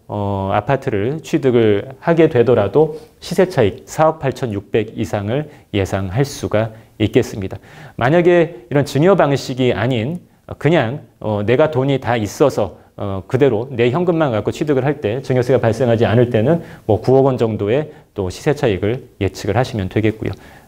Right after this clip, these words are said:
어, 증여세를 다 납부한 이후에도 상당한 수준의 시세 차익을 예상을 하시면 되는 것입니다. 어, 그래서 현금 여력에 있는 분들, 뭐 부모님이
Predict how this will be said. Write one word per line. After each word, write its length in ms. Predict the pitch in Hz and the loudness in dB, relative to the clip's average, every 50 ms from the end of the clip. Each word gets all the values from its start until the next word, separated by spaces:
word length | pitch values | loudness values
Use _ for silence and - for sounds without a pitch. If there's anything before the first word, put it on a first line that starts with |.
| _ - | _ -2
어, 100 | - 101 | -2 -2
증여세를 420 | 90 - 113 110 110 107 123 117 101 | 0 2 2 2 4 4 2 2 0
다 120 | - 107 | 0 -2
납부한 420 | 104 98 95 - - 131 131 123 110 | -2 -2 -4 -2 0 0 0 0 0
이후에도 560 | 104 104 131 143 135 120 - 104 101 127 147 | -2 0 2 2 2 2 0 -2 -2 -4 -4
상당한 480 | 139 - 160 170 160 160 151 147 131 | -6 -8 -6 -2 0 0 2 2 0
수준의 480 | 123 - 131 110 107 110 123 156 165 165 - - - - _ - | -2 -4 -4 -4 -2 0 0 0 -2 -4 -8 -18 -20 -20 _ -12
시세 200 | - - 170 156 | -4 0 0 0
차익을 380 | 156 - 123 107 98 104 101 | 2 2 2 2 2 2 2
예상을 480 | 98 104 104 - 117 110 107 104 95 101 | 2 2 2 2 0 -2 -2 -2 -4 -4
하시면 420 | 147 151 - 147 107 92 92 95 | -4 -2 -2 -2 -2 -2 -4 -6
되는 220 | 92 - 113 107 107 | -4 -2 -2 0 0
것입니다. 440 | 104 101 95 - - 104 - - - - - - - - - - - - _ - | -2 -2 -4 -6 -8 -10 -10 -12 -12 -12 -12 -12 -12 -14 -14 -18 -20 -16 _ 0
어, 200 | - 127 123 123 | 2 4 4 4
그래서 580 | 160 170 208 202 208 160 123 139 185 - - - - _ _ | 4 4 4 4 4 4 2 2 0 -4 -8 -18 -20 _ _
현금 260 | - 208 214 220 208 190 | -2 0 2 4 4 6
여력에 260 | 170 151 156 147 147 | 6 6 6 4 4
있는 180 | 120 120 127 113 | 2 0 0 0
분들, 600 | 120 117 113 101 107 101 101 127 170 175 - - _ _ _ _ - | 0 0 0 2 2 2 0 0 -2 -6 -10 -16 _ _ _ _ -8
뭐 320 | - 104 101 98 98 95 | -4 0 2 2 2 2
부모님이 680 | 95 - 127 143 147 147 139 127 120 127 139 156 160 | 2 2 2 4 4 2 2 0 0 0 0 0 -2